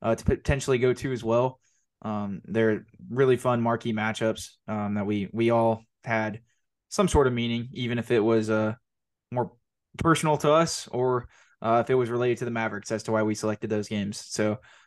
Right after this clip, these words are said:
um, we'll, we'll definitely talk about that for you guys at the end of the podcast, just briefly go over that. But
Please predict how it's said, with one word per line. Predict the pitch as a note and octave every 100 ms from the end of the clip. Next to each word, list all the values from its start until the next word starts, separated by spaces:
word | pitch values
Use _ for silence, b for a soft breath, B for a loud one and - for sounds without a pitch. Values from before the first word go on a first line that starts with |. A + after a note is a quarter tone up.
| b
um, | G#2 G#2 A2
we'll, | A#2
we'll | A2+ A#2+
definitely | A#2 A2 A2+
talk | G#2+ A2
about | A2 G#2+
that | G2+
for | A2
you | A2
guys | G#2+
at | G#2
the | A2
end | G#2+
of | G#2
the | F#2+
podcast, | A2 G2+ A2+ G#2+ -
just | -
briefly | A#2 G#2+ A2
go | G#2+ G#2+
over | G#2+
that. | G#2 G2+ -
But | G#2